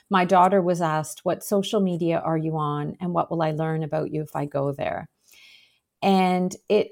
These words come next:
really prompted me to think critically about the way in which I myself was using social media in the context of teaching and learning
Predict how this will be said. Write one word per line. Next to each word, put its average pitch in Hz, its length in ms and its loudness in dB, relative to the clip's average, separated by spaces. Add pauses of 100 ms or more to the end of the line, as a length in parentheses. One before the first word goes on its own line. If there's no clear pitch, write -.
really 254 540 0
prompted 196 680 -2
me 160 360 -2
to - 140 -6
think 247 840 0
critically 180 880 -2
about 202 300 2
the 208 80 2
way 208 320 2
in 208 260 -2
which 180 400 -4
I 196 140 4
myself 214 760 2
was 202 180 0
using 160 360 -2
social 147 340 -6
media 147 540 -4 (100)
in 190 140 -2
the 170 80 -6
context - 640 -6
of - 100 -20
teaching 160 400 -10
and 156 100 -4
learning 180 560 -2